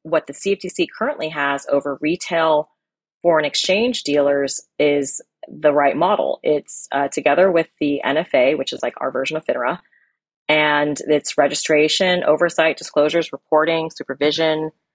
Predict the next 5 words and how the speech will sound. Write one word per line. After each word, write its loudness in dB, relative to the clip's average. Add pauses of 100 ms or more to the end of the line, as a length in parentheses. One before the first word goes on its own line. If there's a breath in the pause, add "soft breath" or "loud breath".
(300)
um, -2
capital, 2 (380)
uh, -8
risk -8
management. -2